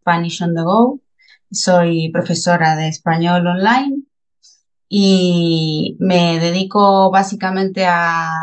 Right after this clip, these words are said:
dar clases de español a expatriados que viven en España. Así que a eso me dedico.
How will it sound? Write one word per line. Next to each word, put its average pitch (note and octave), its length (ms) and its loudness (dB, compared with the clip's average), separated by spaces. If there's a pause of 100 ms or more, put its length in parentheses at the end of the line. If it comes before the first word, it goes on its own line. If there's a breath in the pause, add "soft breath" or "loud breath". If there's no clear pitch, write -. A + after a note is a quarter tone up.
(140)
dar F3+ 200 -6
clases F#3 340 -2
de F#3+ 60 -6
español G#3+ 800 0
a E3 480 -2
expatriados F3+ 920 -2
que F#3 140 -2
viven F3+ 320 0
en F3 100 -2
España. D3+ 680 -4 (580)
Así D#3 420 -4
que D3+ 580 0
a D#3 100 0
eso E3 240 0
me D#3+ 100 4
dedico. D3+ 560 -4